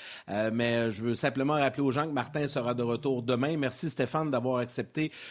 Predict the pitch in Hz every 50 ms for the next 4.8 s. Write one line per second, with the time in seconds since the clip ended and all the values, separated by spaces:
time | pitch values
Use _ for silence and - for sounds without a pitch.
0 | - - - 107 127 131 131 123 113 123 127 120 - 127 123 117 120 - 160 160
1 | 160 - 160 143 135 120 135 131 123 117 127 143 175 185 160 151 165 185 170 -
2 | 175 160 156 143 - - 202 202 196 175 160 151 143 139 143 160 170 180 180 170
3 | 135 127 135 135 131 127 123 - - - 147 135 - - 139 127 120 131 143 131
4 | - 165 151 127 127 123 151 139 135 135 123 110 127 160 165